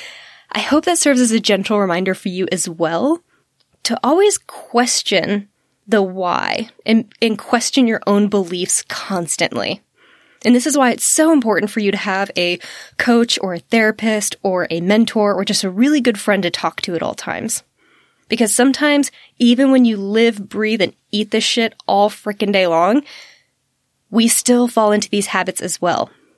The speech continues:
And we still also need to be held accountable. And I'm such a good example of this this past week,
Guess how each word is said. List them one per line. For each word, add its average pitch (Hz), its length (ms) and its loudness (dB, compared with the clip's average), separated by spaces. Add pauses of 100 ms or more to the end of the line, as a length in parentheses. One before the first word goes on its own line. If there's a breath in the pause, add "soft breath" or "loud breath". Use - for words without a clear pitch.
(160)
And 196 80 -2
we 202 100 2
still 208 440 2
also 190 460 0 (260)
need 175 220 -4
to - 100 -4
be - 80 -4
held 165 400 -2
accountable. 170 560 -4 (720 soft breath)
And 208 100 2
I'm 196 100 2
such - 420 0
a - 100 -2
good 202 120 2
example 180 440 -2
of 160 80 -4
this 107 220 -2
this 175 120 -2
past - 300 -6
week, - 300 -12